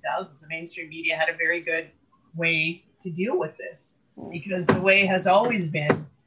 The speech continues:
Speaker 1: "Well, if politician A says this, I quote it because he's saying it."
Speaker 2: Right.
Speaker 1: And it, even if I know it's kind of dicey, I'll go get comment from the other side and they'll point that out. But meanwhile, I've printed something. But that's just how the media worked, right? We always,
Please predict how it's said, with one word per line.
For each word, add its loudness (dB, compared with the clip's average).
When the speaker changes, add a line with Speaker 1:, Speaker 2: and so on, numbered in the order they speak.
Speaker 1:
"Well, 6
if 2
politician -2
A 6
says 0
this, -12
I -2
quote -6
it -8
because -8
he's -8
saying -4
it." -16
Speaker 2:
Right. -10
Speaker 1:
And 4
it, -2
even -2
if 0
I 4
know -2
it's -2
kind -6
of -6
dicey, -4
I'll 2
go 0
get 2
comment 2
from -8
the -4
other 2
side 0
and -6
they'll 0
point -10
that 4
out. 0
But -6
meanwhile, 4
I've 0
printed -10
something. -12
But -12
that's 4
just -2
how 0
the -4
media 0
worked, -6
right? 0
We 0
always, 2